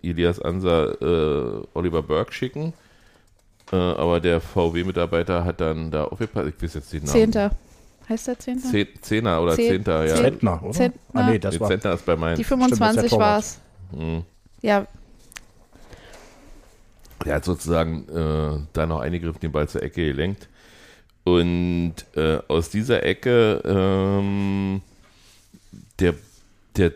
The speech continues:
Speaker 1: Ball tändelt so ein bisschen hin und her und Elias bekommt den Ball und spielt so ein bisschen rum und schießt dann auch nochmal aus zwanzig Metern, äh, hat er sich selber den Ball vorgelegt und, äh, war auch knapp.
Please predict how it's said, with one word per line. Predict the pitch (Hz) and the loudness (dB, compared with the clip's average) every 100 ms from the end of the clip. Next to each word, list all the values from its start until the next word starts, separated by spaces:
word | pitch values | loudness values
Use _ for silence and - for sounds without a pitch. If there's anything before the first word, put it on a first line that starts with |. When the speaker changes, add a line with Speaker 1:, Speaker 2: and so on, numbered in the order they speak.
| - | -4
Speaker 1:
Ball | - 69 73 92 | -18 0 4 4
tändelt | - 98 104 101 | 4 2 4 2
so | - | 0
ein | 95 | -4
bisschen | 95 98 | -2 2
hin | 90 | 2
und | 90 85 | 2 2
her | 92 123 | 2 2
und | 95 85 85 80 - | 0 -2 -2 -4 -6
Elias | 82 95 110 101 - | -4 0 0 0 -6
bekommt | _ 90 - 107 131 | _ -8 -2 -2 0
den | 110 98 82 - _ - - _ | -2 -2 -4 -10 _ -20 -20 _
Ball | 82 127 | 2 2
und | 78 95 | 0 -4
spielt | - - 120 | -8 -4 -2
so | - | -2
ein | 107 | -4
bisschen | 95 98 | -4 -4
rum | 87 110 | -2 -2
und | 98 | -4
schießt | - 107 | -6 -4
dann | 98 | -2
auch | 69 110 | -2 0
nochmal | 98 92 90 | 0 2 0
aus | 71 - | 0 -2
zwanzig | - 92 - | -4 -4 -4
Metern, | 87 90 98 104 107 - - - - _ | -4 -4 -2 -2 -4 -10 -20 -20 -20 _
äh, | 95 90 90 90 90 90 92 - - 90 | 2 2 2 2 0 -2 -8 -18 -16 -4
hat | 90 | 0
er | 90 | 0
sich | 82 | 0
selber | 80 80 101 | 2 4 4
den | 101 | 2
Ball | 78 85 | 0 0
vorgelegt | 101 95 92 90 90 - | 0 0 0 0 -4 -4
und, | 90 - | -8 -6
äh, | - 87 82 | -4 -2 -2
war | 82 | -2
auch | 67 - | -4 -4
knapp. | - 73 - | -4 -4 -4